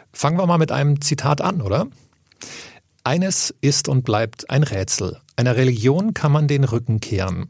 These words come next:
Sie lässt es sogar anstandslos geschehen. Sprich, wenn einem klar wird, dass sie zu nichts Nütze ist, kann man einfach sein Bündel schnüren und weiterziehen.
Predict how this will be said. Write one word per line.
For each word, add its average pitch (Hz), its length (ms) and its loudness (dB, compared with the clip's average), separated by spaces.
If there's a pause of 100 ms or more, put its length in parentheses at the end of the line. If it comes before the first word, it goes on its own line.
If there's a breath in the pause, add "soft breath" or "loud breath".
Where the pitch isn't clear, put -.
Sie - 140 -2
lässt 143 280 0
es 143 120 0
sogar 127 300 0
anstandslos 117 800 0
geschehen. 95 640 -2
Sprich, - 640 -4
wenn 120 160 0
einem 120 240 -2
klar 165 280 0
wird, 131 380 0
dass 123 160 -2
sie 143 80 0
zu - 140 -2
nichts 170 340 0
Nütze - 300 0
ist, 120 320 -2 (360 loud breath)
kann 185 160 -2
man 175 160 2
einfach 135 320 2
sein 113 220 0
Bündel 147 320 4
schnüren 123 320 2
und 131 200 0
weiterziehen. 98 760 -2